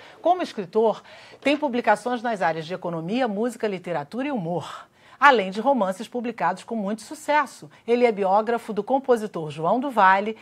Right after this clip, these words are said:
e de Rogéria, ou Astolfo Barroso Pinto, como gostava de ser lembrado. É vencedor do Prêmio Graciliano Ramos e semifinalista do Prêmio Nestlé de Literatura.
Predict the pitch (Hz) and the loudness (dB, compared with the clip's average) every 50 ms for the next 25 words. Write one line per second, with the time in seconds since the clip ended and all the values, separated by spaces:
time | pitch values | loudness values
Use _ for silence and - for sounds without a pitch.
0 | - _ 285 285 226 294 294 262 311 294 240 165 175 202 214 220 208 180 151 147 | -8 _ -4 -4 -2 -2 2 4 4 4 4 4 4 6 8 8 8 6 2 -2
1 | 143 143 139 - - - - _ - 302 302 311 349 403 392 403 - _ _ _ | -6 -8 -10 -12 -18 -20 -6 _ 10 12 12 12 12 12 8 4 -2 _ _ _
2 | - 240 233 220 - - - - 214 208 226 262 247 - - 320 330 262 226 190 | 4 6 6 4 2 -2 0 4 6 6 6 6 2 -2 -8 -6 2 4 4 4
3 | 160 180 208 214 185 185 170 - 214 226 262 247 - - 254 247 226 208 208 196 | 6 4 2 2 2 0 -4 -6 -4 -4 -4 -4 -4 -2 -2 0 2 0 0 2
4 | - 220 214 233 220 214 - 254 247 269 269 214 170 170 175 175 165 156 147 151 | 2 2 2 2 0 -2 -2 -2 -2 0 -2 -4 0 2 4 4 4 4 0 -4
5 | 156 147 - - - - - - - - 233 240 196 247 262 247 - 240 214 180 | -12 -18 -20 -20 -20 -20 -20 -8 2 4 4 4 6 4 2 2 2 0 2 4
6 | 233 247 269 269 247 226 - _ 220 214 226 233 240 240 233 196 202 202 190 185 | 4 4 4 2 0 -4 -4 _ 4 4 4 4 2 -2 -2 0 0 0 0 0
7 | - 226 208 202 202 202 208 190 156 139 175 202 233 262 277 294 294 - - - | -2 -4 -2 -2 0 0 -2 -2 -4 -4 -2 0 0 0 -2 -4 -6 -8 -12 -12
8 | - - 247 - - - - 349 392 381 370 - - 330 302 262 214 196 185 214 | -8 -8 -6 -6 -4 -2 0 0 0 0 -2 -4 -4 -2 0 2 0 0 0 -2
9 | 247 240 - - 247 226 247 - _ _ 220 214 220 226 226 226 226 226 226 226 | -4 -4 -4 -4 -4 -4 -6 -8 _ _ 0 0 0 0 0 -4 -4 -4 -2 0
10 | 247 262 302 302 277 - - - - 208 214 214 214 220 214 202 202 226 220 220 | 2 4 4 2 2 -2 -8 -12 -6 0 2 2 2 2 0 -2 -4 -4 -4 -4
11 | 214 - 196 185 170 165 165 - - 151 139 143 147 147 | -4 -4 -4 -4 -4 -4 -6 -8 -10 -10 -10 -10 -12 -16